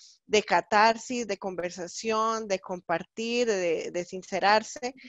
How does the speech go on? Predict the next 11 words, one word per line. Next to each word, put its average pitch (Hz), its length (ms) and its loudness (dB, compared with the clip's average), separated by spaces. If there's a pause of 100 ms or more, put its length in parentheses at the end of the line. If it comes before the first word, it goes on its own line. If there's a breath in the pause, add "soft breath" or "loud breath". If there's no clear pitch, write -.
(140 loud breath)
Entonces, 214 240 -4
creo 233 220 2
que 277 400 2 (100)
se 208 220 0
provee 202 680 2
una 233 300 0
oportunidad, 214 560 0
se 196 160 2
abre 202 180 4
una 254 160 -2
ventana 226 680 -2